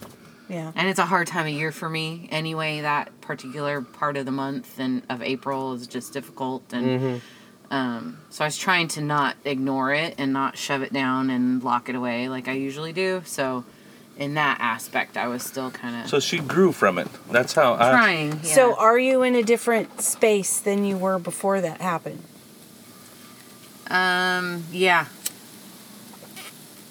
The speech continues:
Speaker 2: Yeah.
Speaker 4: I know I am.
Speaker 2: I'm still, I,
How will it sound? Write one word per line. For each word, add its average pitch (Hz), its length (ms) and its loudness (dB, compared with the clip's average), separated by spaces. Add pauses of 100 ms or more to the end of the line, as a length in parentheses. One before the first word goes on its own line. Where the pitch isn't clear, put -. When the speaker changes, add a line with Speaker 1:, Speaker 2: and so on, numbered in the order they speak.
Speaker 2:
Yeah. 156 240 0 (220)
Speaker 4:
I 143 100 6
know 175 180 6
I 135 180 8
am. 95 300 -2 (1700)
Speaker 2:
I'm 208 320 2
still, 202 680 2 (1200)
I, 180 180 4